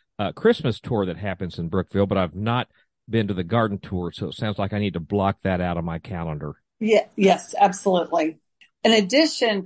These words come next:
Speaker 2: to the numerous events that we mentioned, the weekend of the twenty-third and the twenty-fourth, uh, Whitewater Canal State Historic Site is offering a guided tour of the historic Whitewater Canal.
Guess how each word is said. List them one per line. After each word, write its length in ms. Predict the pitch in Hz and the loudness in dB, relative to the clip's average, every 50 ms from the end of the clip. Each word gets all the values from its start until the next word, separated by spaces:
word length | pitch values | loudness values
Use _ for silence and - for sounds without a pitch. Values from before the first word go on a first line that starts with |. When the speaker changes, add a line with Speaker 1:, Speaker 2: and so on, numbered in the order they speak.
| - - | -6 -8
Speaker 2:
to 340 | - 233 214 202 196 202 208 - | -4 2 4 6 6 6 4 2
the 420 | 185 170 202 196 196 190 185 190 - - _ _ _ - | 0 -2 -2 -2 -2 -2 -4 -6 -8 -12 _ _ _ -4
numerous 500 | 202 208 226 269 302 302 269 240 202 214 | -2 0 0 2 2 0 0 -2 -4 -4
events 360 | 202 180 185 185 185 - - | -4 -2 -2 -4 -4 -4 -4
that 100 | 190 185 | -2 -2
we 80 | 196 | 0
mentioned, 540 | 196 196 190 190 185 - 214 190 180 180 175 - - - | -2 -2 -4 -6 -8 -8 -6 -4 -4 -4 -4 -6 -2 0
the 80 | 190 | 4
weekend 300 | 185 202 208 196 208 190 | 4 4 4 4 0 0
of 60 | 185 | 2
the 80 | 185 180 | 0 0
twenty-third 500 | - - - 202 190 185 190 190 185 175 | -2 -2 -2 -2 -2 0 0 0 0 0
and 80 | 175 175 | -2 -6
the 60 | 170 | -10
twenty-fourth, 800 | - - - 190 185 180 - - - 170 170 175 190 190 - - - - - _ _ _ | -10 -8 -4 -4 -4 -4 -4 0 4 4 6 6 4 2 -2 -12 -20 -20 -20 _ _ _
uh, 140 | - 196 175 | 4 4 4
Whitewater 840 | 160 - 196 196 220 226 208 214 220 214 214 214 208 208 214 214 - _ _ - | 4 6 6 6 6 6 6 6 6 6 6 6 4 4 2 0 -4 _ _ -6
Canal 340 | - 247 208 185 190 202 | -2 2 2 4 4 2
State 320 | 196 - - - 208 202 202 | 2 0 0 2 2 2 2
Historic 540 | - 196 185 - - 196 185 196 208 202 - | 0 -4 -6 -4 -4 -2 0 0 0 -2 -4
Site 400 | - - 196 180 175 170 180 - | -4 0 2 2 2 2 0 -2
is 300 | 190 185 185 185 - - _ _ | -2 -2 -2 -2 -4 -10 _ _
offering 400 | 214 196 202 202 - 226 214 185 | 0 0 0 -2 -2 -4 -4 -2
a 80 | 170 170 | -4 0
guided 460 | 160 180 165 170 190 196 190 190 - | 2 2 4 4 4 2 0 0 -4
tour 440 | - - 220 220 214 202 180 175 - - | -4 -2 0 0 2 2 0 0 0 0
of 180 | 185 180 180 | -2 -2 -2
the 80 | - 180 | -4 -10
historic 440 | - - - - - 190 190 185 185 - _ _ | -10 -10 -12 -6 -2 -2 0 0 -2 -6 _ _
Whitewater 500 | 202 190 185 185 190 190 185 185 185 - | 2 2 2 2 2 0 0 0 0 -6
Canal. 480 | - 190 185 175 180 185 175 156 156 - | -8 -4 -2 0 0 0 -2 -4 -8 -12